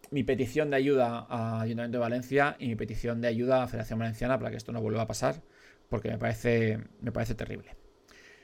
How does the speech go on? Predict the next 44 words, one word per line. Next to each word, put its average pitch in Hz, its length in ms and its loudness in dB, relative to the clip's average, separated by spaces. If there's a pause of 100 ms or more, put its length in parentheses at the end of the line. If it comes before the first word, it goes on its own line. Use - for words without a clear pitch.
(140)
Bueno, 131 360 6
eh, 123 600 6
estos 135 260 -2
son 127 120 2
los 127 160 4
resultados. 202 760 2
Vamos 127 300 0
a 123 300 6
leer 127 280 4
la - 120 4
clasificación 117 640 -2
de 120 60 -2
arriba 110 240 2
abajo, 180 420 4
porque 120 400 -6
ya 123 120 -2
estamos 117 200 -2
llegando 117 240 0
a 117 60 -2
unas 113 340 -4
semanas 123 520 0
en 110 100 -2
que 117 100 -2
vale 113 140 4
la 117 100 4
pena 123 220 0
leerla 117 640 2
entera. 170 420 0 (680)
Valencia 127 360 6
Fútbol 131 200 2
Sala 147 260 6
parece 120 340 4
que 123 120 0
se 120 180 0
aleja 123 400 4
de, 120 560 4
de 123 160 2
sus 120 420 -2
rivales. 165 520 4
Valencia 117 320 0
Fútbol 113 160 -4
Sala, 120 240 2
cuarenta 117 340 2
puntos. 170 500 -4